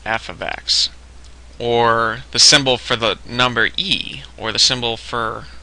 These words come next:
the square root of negative numbers, I, and the symbol for pi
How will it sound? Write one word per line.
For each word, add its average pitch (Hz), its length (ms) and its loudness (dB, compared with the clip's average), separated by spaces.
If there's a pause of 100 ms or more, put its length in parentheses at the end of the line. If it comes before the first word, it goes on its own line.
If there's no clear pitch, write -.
(160)
the 123 80 -2
square 131 340 6
root 120 140 4
of 110 120 -4
negative 135 440 2
numbers, - 680 0
I, 117 420 -2 (380)
and 127 280 6
the 113 40 0
symbol 131 320 4
for - 140 -4
pi 123 640 4